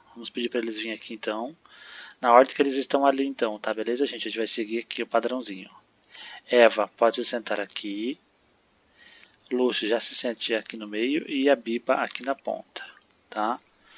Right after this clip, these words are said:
Pronto, enquanto eles vêm, eu vou deixando as necessidades deles todas bem. Então, necessidade, precisa, família, grupo. Beleza. Estão vindo, vindo, vindo, vindo, vindo.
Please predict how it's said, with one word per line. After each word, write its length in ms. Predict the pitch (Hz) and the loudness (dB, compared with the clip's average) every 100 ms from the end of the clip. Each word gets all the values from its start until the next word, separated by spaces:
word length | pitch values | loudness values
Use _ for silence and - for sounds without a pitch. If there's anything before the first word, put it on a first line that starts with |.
| - - _ _ | -20 -20 _ _
Pronto, 480 | - 113 110 113 - | -12 -6 -6 -6 -8
enquanto 280 | 139 123 113 | -6 -4 -6
eles 200 | 127 139 | -2 -2
vêm, 180 | 113 123 | -2 -2
eu 40 | |
vou 120 | 117 117 | -2 -2
deixando 260 | - 117 | -2 -2
as 80 | 107 | -4
necessidades 600 | 113 - 117 - 107 110 | -4 -6 -6 -4 -4 -4
deles 280 | 107 104 - - | -6 -6 -12 -4
todas 640 | 117 120 135 143 139 123 | 0 2 4 4 2 -2
bem. 320 | 120 110 113 | -2 -2 -2
Então, 160 | 110 104 107 | -8 -12 -14
necessidade, 420 | 101 - - 117 | -14 -14 -10 -10
precisa, 400 | 123 117 - 117 | -10 -10 -6 -6
família, 300 | - 117 120 | -6 -4 0
grupo. 340 | 110 101 _ - | -2 -4 _ -20
Beleza. 600 | 104 110 104 - _ - - _ _ _ _ _ _ _ _ _ _ _ _ _ | -4 -2 -2 -6 _ -20 -20 _ _ _ _ _ _ _ _ _ _ _ _ _
Estão 260 | - - | -4 -2
vindo, 380 | 101 107 123 135 | -2 -4 -4 -4
vindo, 220 | 110 117 | -4 -6
vindo, 140 | 113 120 | -8 -12
vindo, 180 | 123 123 | -12 -12
vindo. 260 | 131 135 | -12 -12